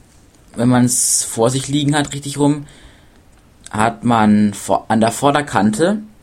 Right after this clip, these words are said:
also die, die Seite, zu einem, die zu einem zeigt,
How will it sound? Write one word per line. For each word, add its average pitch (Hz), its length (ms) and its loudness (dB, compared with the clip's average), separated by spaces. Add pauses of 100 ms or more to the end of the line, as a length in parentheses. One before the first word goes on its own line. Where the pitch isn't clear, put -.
(1200)
also 117 220 2
die, 117 100 0
die - 320 -8
Seite, 123 240 2
zu 117 180 -4
einem, 95 200 -2
die 120 100 -6
zu 117 140 -2
einem 98 180 0
zeigt, - 680 -2